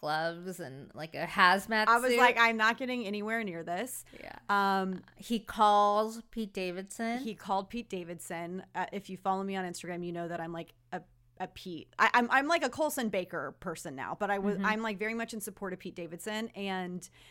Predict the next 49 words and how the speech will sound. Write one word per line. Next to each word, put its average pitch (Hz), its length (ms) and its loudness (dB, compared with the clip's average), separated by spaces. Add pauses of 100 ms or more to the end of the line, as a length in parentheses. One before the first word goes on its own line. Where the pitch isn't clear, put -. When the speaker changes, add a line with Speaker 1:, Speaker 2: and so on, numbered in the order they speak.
(160)
Speaker 2:
uh, 196 400 4
one 220 200 0
of 233 60 -4
the 247 60 -4
questions 214 500 -4
that 196 100 -4
I 175 40 -4
asked - 320 -4
him 190 120 -6
for 190 80 -12
this 180 200 -10
rapid 175 320 -4
fire 175 280 -2
round, 170 400 -6
because 180 360 -6
they're 190 160 -4
doing, 185 300 -6
like, 175 160 -8
a 180 40 -8
social 170 380 -8
promo 175 400 -6
for 165 200 -6
it, 160 200 -6
I 175 60 -10
think 165 240 -12
this 160 220 -10
week 165 200 -12
on 165 140 -6
Allure, 165 440 -6 (220)
I 220 100 4
asked 220 300 -2
him 262 60 -4
a 254 40 -6
question. 202 420 -8 (220)
And 208 180 -4 (120)
by 202 120 4
the 196 60 0
way, 180 80 0
I 180 40 -4
don't 170 140 -6
think 175 160 -12
this - 140 -12
makes 156 240 -12
it 147 240 -10
into 156 540 -14 (340)
the 147 260 -6
video, 117 440 -10
which 175 200 -10
sucks, - 480 -10